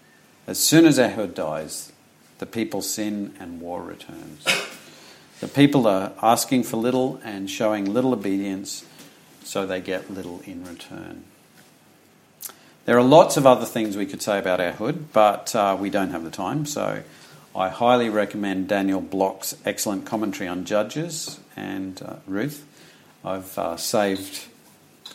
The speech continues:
copies of the commentary into Renew Public, so if you want a P D F,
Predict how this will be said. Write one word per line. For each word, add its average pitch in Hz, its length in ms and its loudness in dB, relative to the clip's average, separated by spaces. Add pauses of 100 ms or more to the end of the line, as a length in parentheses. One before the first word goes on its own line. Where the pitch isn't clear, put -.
(100)
copies 107 420 -2
of 98 120 -8
the 98 80 -12
commentary 98 680 -6
into 95 460 -8
Renew 92 320 -2
Public, 104 360 -4
so 92 140 -4
if 92 200 -6
you 92 100 -6
want 95 300 -4 (460)
a - 60 -6
P 107 200 -4
D 95 160 0
F, 139 340 -2